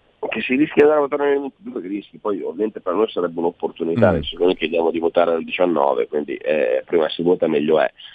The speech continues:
Speaker 1: e prima si esce da questa situazione, diciamo, di,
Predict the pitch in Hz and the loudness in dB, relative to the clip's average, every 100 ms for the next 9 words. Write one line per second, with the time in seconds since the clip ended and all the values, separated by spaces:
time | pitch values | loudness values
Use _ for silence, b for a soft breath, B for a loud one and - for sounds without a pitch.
0 | B - - 85 78 82 80 85 82 82 | B -10 0 0 0 -4 -2 -2 -4 -8
1 | 82 80 85 78 - 85 78 76 - 80 | -8 -4 -4 -4 -2 0 0 -2 -2 0
2 | 80 76 73 69 | 0 0 -2 -2